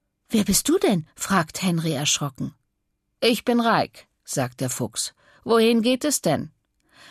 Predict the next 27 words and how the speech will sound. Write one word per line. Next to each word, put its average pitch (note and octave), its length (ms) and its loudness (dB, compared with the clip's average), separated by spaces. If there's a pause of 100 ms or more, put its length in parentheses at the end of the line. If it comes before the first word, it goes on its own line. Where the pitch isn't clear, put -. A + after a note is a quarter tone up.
(260)
"Nach C4 280 2
Südafrika", C4 920 0 (260)
sagt - 340 -6
das C3+ 160 -2
Erdmännchen. C3+ 720 -4 (600)
"Oh, B3 360 2 (580)
da A3+ 300 4
lebt A#3+ 300 0
meine A3+ 240 2
Familie. A#3+ 720 2 (320)
Ich G#3 200 -2
komm G#3+ 200 2
mit." C3+ 260 0 (680)
"Ich - 200 -14
bin F#3 140 2
doch F#3+ 140 2
nicht D#3+ 300 0
doof", A3+ 460 2 (140)
sagt - 360 -8
Henry. C#3 440 -4 (320)
"Es - 240 0
gibt G#3+ 260 0
überhaupt A#3 460 2
keine D#3+ 280 2
Füchse F3 400 0
in D#3 160 2
Südafrika." D3+ 1000 -2